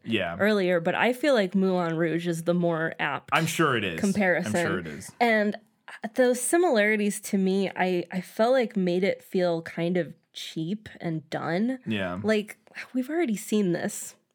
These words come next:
Speaker 1: Yeah.
Speaker 2: Pause. Come on. Like, the party scene with Myrtle and Tom and her sister,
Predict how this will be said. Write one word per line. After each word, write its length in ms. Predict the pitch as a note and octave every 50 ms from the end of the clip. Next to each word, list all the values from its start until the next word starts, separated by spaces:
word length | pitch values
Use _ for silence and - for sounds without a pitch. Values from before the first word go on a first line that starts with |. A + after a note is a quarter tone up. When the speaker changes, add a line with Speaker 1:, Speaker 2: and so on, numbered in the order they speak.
| _ _ _ _ _
Speaker 1:
Yeah. 240 | G#2 G2+ F#2 E2+ E2+
Speaker 2:
Pause. 540 | F#2+ - D3+ E3+ F3+ G3 G#3 G3+ - - - _ _ _ _ _ _ _
Come 160 | - - B3+
on. 380 | A#3+ F#3 - B2+ C3+ B2 G3+ A3 - - - - - _ _
Like, 200 | A#3+ A3+ A3 -
the 100 | B3+ B3+
party 420 | B3+ - - D4 E4 D#4 C#4+ A3+
scene 600 | A3 - - G#3 F#3+ F#3 F3+ F3 E3+ F3 E3 - -
with 300 | - F3 F3+ F3+ F3 -
Myrtle 460 | G3 F3 E3+ F3+ F3+ F#3 F3+ F3+ E3
and 180 | - F3 E3+ -
Tom 400 | - F3+ E3+ E3 E3+ E3+ E3+ E3
and 140 | - E3+
her 100 | E3+ F3
sister, 540 | E3+ - - - E3 - - E3+ D#3+ D#3+ E3